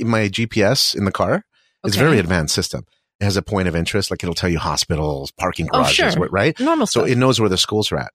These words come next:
Speaker 1: and it just avoids all of them. It's just a safe bet.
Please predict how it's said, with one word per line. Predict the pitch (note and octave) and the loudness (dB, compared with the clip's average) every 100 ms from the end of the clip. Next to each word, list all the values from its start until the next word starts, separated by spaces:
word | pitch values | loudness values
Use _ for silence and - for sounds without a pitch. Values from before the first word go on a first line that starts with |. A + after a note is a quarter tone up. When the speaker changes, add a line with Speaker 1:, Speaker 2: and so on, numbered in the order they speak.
| - | -4
Speaker 1:
and | F#2+ F#2+ | 0 2
it | |
just | F2+ F#2 | 2 0
avoids | F2+ F2 F2+ F2 D#2 | 0 0 2 2 0
all | - D#2 D2+ | -2 -2 -4
of | B1 | -8
them. | - - | -14 -4
It's | C#3+ | 0
just | F#3 - | 0 0
a | C#3+ | 2
safe | A2+ F2 | 2 0
bet. | D2+ C#2+ | -2 -4